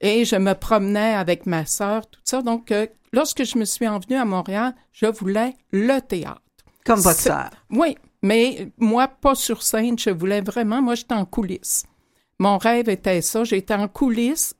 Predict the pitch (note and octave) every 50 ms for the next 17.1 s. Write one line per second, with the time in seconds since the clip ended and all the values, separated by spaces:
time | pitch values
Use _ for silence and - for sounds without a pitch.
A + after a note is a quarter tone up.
0 | _ - A3 A3 A#3+ C4 C#4+ D4 - - _ _ _ - - G3+ G#3 F#3 G#3 G3+
1 | F#3 - G#3+ G#3+ F#3+ A3 B3+ B3+ A#3 - - A3+ - - - - A3 G3+ G#3 A3
2 | A3+ A3+ G#3 F3+ F3+ F3+ E3 F3+ F3+ D#3+ D3 - F3+ F#3 F#3 G#3+ C#4 C#4 B3 G#3+
3 | F3 E3+ E3+ E3+ E3 D#3+ D#3 D#3 - - - E3+ F#3+ G#3+ A#3+ C4+ C#4 C#4 B3+ -
4 | _ _ _ _ _ _ _ _ _ - - G3 G#3 A3+ B3 - - - - -
5 | - B3 B3 A#3 - - - G#3 F3+ - - A3 G#3 F#3+ - - A3+ G3 G3+ F3
6 | - - _ _ _ _ _ _ _ _ _ _ _ - F3+ F3+ G3+ G3+ F3+ F#3
7 | F#3+ E3+ C3+ D3 F#3 G#3+ B3+ A3+ - - A3 F#3+ - _ _ _ _ - E3+ D#3+
8 | - F3+ E3 - E3+ F3 D#3+ B2+ C#3+ D#3+ E3+ D#3 B2 B2 - - - - - -
9 | _ _ _ _ - D3+ D3 E3+ G#3+ C4 - - D3+ E3 D#3 C#3 - - C3 B2
10 | - D#3 C#3+ C3+ C3 - - C#3 C3 C#3+ - C#3+ F3 A3 A#3+ A#3 A3 E3+ F3+ F3
11 | A3 G#3+ F#3 F3 F3+ F#3+ G3 G#3+ A3+ A#3 A3+ _ _ - F#3+ A3 A#3 B3+ C#4+ D4+
12 | D4+ - - - G3 G3 G3 F#3+ - - A3 A3 G#3+ A3 A3+ G#3+ G#3+ A3 G#3+ G#3
13 | F#3 A3 G#3+ G3+ G3+ A3+ B3+ C4 A3 F#3+ G#3+ G#3+ A#3 A3+ A3 - G#3 G3 G3 F#3+
14 | F#3 F#3 - - G3+ F#3+ G3 G3+ G#3 G3+ F#3+ - - A3+ A#3 A#3 G#3+ G3+ F#3+ F#3
15 | - - G3+ F#3+ F3+ F3 G3 D#4+ A3+ A3+ - _ - - - - - C#4 B3+ -
16 | - A3 A3 A3 A#3 A3+ - G#3+ F3 E3+ D#3+ _ - - F#3 F#3 G3+ G#3 - -
17 | -